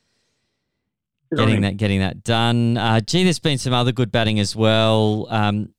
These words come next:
Speaker 2: an-, another stat from, from Dylan. Uh, he doesn't, it, Dylan doesn't work for the Cricket Library like our Orange librarian does, but, um, Dylan s-, put this one out on Twitter.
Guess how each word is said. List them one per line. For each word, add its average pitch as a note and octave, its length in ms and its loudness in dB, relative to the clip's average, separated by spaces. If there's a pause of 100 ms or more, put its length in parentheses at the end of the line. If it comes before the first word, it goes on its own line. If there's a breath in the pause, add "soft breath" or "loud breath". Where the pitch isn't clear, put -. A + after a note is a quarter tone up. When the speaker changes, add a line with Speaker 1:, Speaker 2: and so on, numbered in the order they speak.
(100)
Speaker 2:
an-, A2+ 240 -2
another C3+ 380 0
stat - 540 -4 (140)
from, A2+ 720 -2 (460)
from A2+ 200 -2
Dylan. C3+ 380 -2 (420)
Uh, G#2+ 260 -2
he C#3+ 120 0
doesn't, D#3 300 -2
it, C#3 420 -6
Dylan E3 300 0
doesn't C3+ 360 -2
work A#2 280 0
for B2 140 -2
the A2 100 -4
Cricket A2+ 260 -4
Library G#2+ 360 0
like G#2 240 -2
our G2+ 140 -2
Orange G#2+ 360 -2
librarian G2+ 580 -2
does, F#2+ 320 -4
but, A2 260 -4 (460 loud breath)
um, G#2+ 600 -2 (180)
Dylan A2+ 460 0 (100)
s-, - 120 -12
put - 200 -8
this G#2 180 -6
one A2 140 -2
out G2+ 160 -2
on F#2+ 200 -4
Twitter. G2+ 460 -6